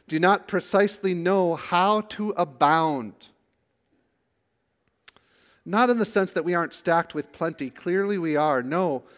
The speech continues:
in the sense that right in the middle of abundance, we've lost our way. We don't know how to thrive in abundance. It drowns us instead of lifting our boats.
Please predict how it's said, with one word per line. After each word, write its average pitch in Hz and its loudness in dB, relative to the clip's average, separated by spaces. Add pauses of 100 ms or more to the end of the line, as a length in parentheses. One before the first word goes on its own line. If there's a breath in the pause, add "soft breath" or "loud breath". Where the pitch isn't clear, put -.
(300 soft breath)
in 165 -6
the 170 -2
sense 202 -2
that 160 0
right 196 0
in 190 -4
the 170 -2
middle 196 2
of 180 0
abundance, 160 -2
we've 139 -8
lost 165 0
our 156 -2
way. 139 -2 (600 soft breath)
We 147 -6
don't 180 -2
know 196 -2
how 170 0
to 175 -10
thrive 156 -2
in 147 -8
abundance. 127 -8
It 139 -10
drowns 170 -2
us 180 -4
instead 151 -4
of 131 -8
lifting 151 -8
our 139 -4
boats. 120 -8